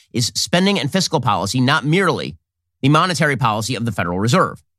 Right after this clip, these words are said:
Again, the Wall Street Journal points out just how untrue it is that this has nothing to do with Joe Biden. They say the nearby chart shows the inflation trend began in earnest a year ago at the onset of the Biden presidency. It has accelerated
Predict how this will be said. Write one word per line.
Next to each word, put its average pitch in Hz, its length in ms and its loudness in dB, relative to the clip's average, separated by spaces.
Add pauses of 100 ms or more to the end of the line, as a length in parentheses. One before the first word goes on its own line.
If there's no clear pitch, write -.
(1300)
Again, 143 160 2
the 151 60 4
Wall 175 140 4
Street 165 180 -4
Journal 160 220 2
points 127 260 0
out 131 120 0
just 127 160 -4
how 113 180 0 (360)
untrue 160 440 2
it 123 100 2
is 82 280 -4
that 92 120 -8
this 120 140 -2
has 120 140 0
nothing 123 260 0
to 98 60 -2
do 90 240 -2 (220)
with 120 280 0
Joe 113 160 0
Biden. 110 400 0 (840)
They - 80 -4
say 160 120 2
the 151 80 2
nearby 180 320 4
chart 135 260 -4
shows 190 220 0
the 139 80 -4
inflation 160 400 0
trend 143 160 0
began 143 240 2
in 139 80 0
earnest 175 300 0
a - 20 -2
year 185 220 2
ago 135 160 0
at 117 80 -2
the 120 80 -4
onset 151 340 2
of 120 80 -4
the 127 80 0
Biden 123 240 0
presidency. 135 500 0
It 120 60 -2
has 131 140 0
accelerated 107 680 0